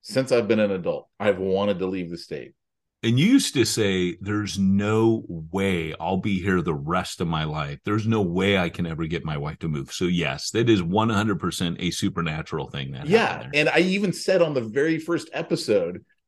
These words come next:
Speaker 1: after I got married, I found out there was a five-mile radius I'm spending the rest of my life in. Like,
Speaker 2: Yeah.
Speaker 1: that's literally on the first episode. And, um, and, you know,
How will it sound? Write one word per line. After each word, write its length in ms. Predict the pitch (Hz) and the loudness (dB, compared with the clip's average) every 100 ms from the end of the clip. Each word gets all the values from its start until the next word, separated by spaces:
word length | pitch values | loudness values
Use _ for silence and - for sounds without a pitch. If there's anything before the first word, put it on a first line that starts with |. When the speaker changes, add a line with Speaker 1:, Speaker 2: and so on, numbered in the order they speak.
| _ - | _ 2
Speaker 1:
after 360 | 156 160 170 | 2 4 4
I 120 | 147 143 | 4 6
got 240 | 135 120 | 4 2
married, 320 | 139 143 110 | 0 2 2
I 100 | 117 | 0
found 240 | 120 135 131 | -2 -2 0
out 120 | 123 | 0
there 80 | 127 | 0
was 100 | 113 | 0
a 60 | |
five-mile 600 | 110 131 123 123 123 120 113 | -2 -2 0 0 0 -2 0
radius 360 | 120 120 101 | 0 0 -4
I'm 120 | 104 | -6
spending 340 | - - 120 113 | -10 0 0 2
the 80 | 107 | 4
rest 240 | 110 - | 4 2
of 80 | 107 | -4
my 100 | 98 | 0
life 320 | 104 123 - | 2 0 -2
in. 220 | 82 73 _ _ _ _ - | -10 -12 _ _ _ _ 0
Like, 160 | 123 | 4
Speaker 2:
Yeah. 80 | 143 | 4
Speaker 1:
that's 220 | 135 - | 4 0
literally 540 | 127 131 160 165 160 143 | 0 6 10 10 8 4
on 120 | 143 | 2
the 80 | 127 | 0
first 280 | 143 131 135 | 0 -2 0
episode. 520 | 131 131 107 85 71 _ _ _ - _ _ _ _ - | 0 0 -2 -4 -4 _ _ _ -20 _ _ _ _ -6
And, 440 | 117 110 107 104 110 | 0 2 2 0 -2
um, 400 | 104 90 85 - _ _ _ _ _ _ _ _ _ _ - | 0 -2 -6 -20 _ _ _ _ _ _ _ _ _ _ -10
and, 340 | 123 123 113 113 | -2 -2 -2 -4
you 100 | 175 | 0
know, 320 | 123 113 104 | 2 2 -2